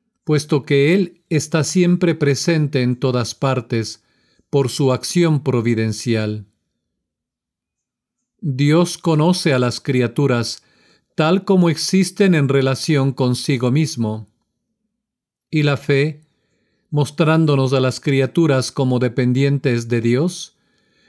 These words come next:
nos hace de este modo verlas y juzgarlas un poco como Dios mismo las ve y juzga. La fe nos enseña que nada, absolutamente nada sucede en el mundo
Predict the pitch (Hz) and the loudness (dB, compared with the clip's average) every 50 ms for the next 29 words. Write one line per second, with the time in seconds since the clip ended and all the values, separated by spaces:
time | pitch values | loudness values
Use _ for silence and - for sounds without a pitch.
0 | _ - 170 160 185 202 196 180 151 135 131 - - - 147 143 131 127 135 143 | _ -4 0 2 2 2 2 2 2 0 0 -2 0 0 0 0 0 0 0 0
1 | 151 147 - - 170 156 147 135 131 127 123 127 147 143 127 151 165 180 175 190 | 0 -2 -2 -2 0 2 2 2 2 2 2 0 0 0 0 2 2 2 2 2
2 | 190 180 165 143 151 135 117 - 139 127 120 123 127 139 147 151 139 127 123 120 | 2 2 2 2 0 -2 -2 -2 -4 -4 -2 -2 -2 -2 0 0 0 0 0 -2
3 | 120 117 - - - _ _ _ _ _ _ _ _ - - 175 196 196 190 - | -2 -4 -8 -12 -18 _ _ _ _ _ _ _ _ -4 0 2 2 2 2 2
4 | 147 143 139 - 170 180 208 208 - 170 135 131 123 123 117 135 139 147 165 190 | 0 0 2 0 0 0 0 0 0 -2 0 0 0 0 0 0 2 2 4 2
5 | 190 - 160 143 143 160 170 143 135 131 120 117 120 120 117 117 117 113 123 123 | 2 0 0 0 2 2 2 0 0 0 0 2 2 0 0 0 -2 -4 -2 -2
6 | 147 170 190 185 175 180 160 156 160 - 135 120 117 110 113 104 110 107 107 113 | 0 0 0 0 0 0 -2 -2 0 0 0 0 0 0 -2 -4 -4 -4 -4 -6
7 | 113 - _ _ _ _ _ _ _ _ _ _ _ _ _ _ _ _ _ _ | -10 -14 _ _ _ _ _ _ _ _ _ _ _ _ _ _ _ _ _ _
8 | _ _ _ _ _ _ _ _ _ _ _ _ _ _ _ _ _ _ _ _ | _ _ _ _ _ _ _ _ _ _ _ _ _ _ _ _ _ _ _ _
9 | _ _ _ - - 143 147 143 - 170 156 147 147 139 135 135 131 127 - - | _ _ _ -4 -2 0 0 0 2 2 2 2 2 2 2 0 -2 -2 -2 -2
10 | 160 151 143 139 131 131 127 - 135 120 135 143 139 120 120 117 117 117 _ _ | 0 2 2 2 0 0 -2 -2 -2 0 0 0 0 0 -2 -4 -4 -8 _ _
11 | _ _ _ _ _ _ _ _ - 151 147 143 - - - 170 160 165 185 185 | _ _ _ _ _ _ _ _ -4 -2 -2 -2 -2 -6 -4 -2 0 2 0 2
12 | 190 196 185 180 175 180 175 170 - 160 156 156 160 165 170 175 170 160 - - | 2 2 4 4 4 2 2 2 2 0 2 2 2 2 2 2 0 0 -2 -4
13 | 160 143 - - 160 156 139 139 135 131 123 127 135 147 160 160 147 127 113 113 | -6 -6 -4 -2 -2 0 0 0 0 0 0 0 2 2 2 2 2 2 0 0
14 | 110 107 107 | -2 -4 -8